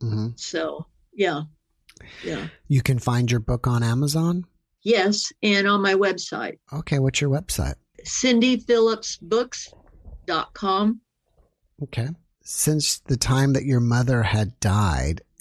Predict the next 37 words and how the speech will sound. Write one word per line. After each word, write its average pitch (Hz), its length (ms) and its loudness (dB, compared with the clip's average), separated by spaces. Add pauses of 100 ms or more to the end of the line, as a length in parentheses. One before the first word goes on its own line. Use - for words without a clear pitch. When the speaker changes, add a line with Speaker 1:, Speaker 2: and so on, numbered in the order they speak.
(160)
Speaker 1:
would 123 160 2
you 123 100 4
say 139 280 2
that 123 120 2
you 123 160 2
had 104 100 2
forgotten 104 600 0
what 98 200 2
the 90 180 -2
sound 110 360 2
of 95 140 0
her 92 180 0
voice 92 600 -2
was 113 280 -2
like? 117 380 -2 (280)
So - 200 -2
when 95 120 2
you 87 120 0
heard 110 320 2
her, 90 100 2
you 80 140 0
didn't 92 240 0
even 87 260 0
recognize 110 720 0
her? 131 300 -4 (160)
Speaker 2:
Yeah. 190 220 -8 (720)
Right. 214 260 -2 (1400)
Speaker 1:
Hmm. 113 240 -6
Speaker 2:
Yeah, 202 220 0
'cause 226 200 0
I 247 100 4
was 226 160 2
only 208 280 2
eight 190 240 0
when 180 160 -6
she 190 160 -10
died. 185 420 -6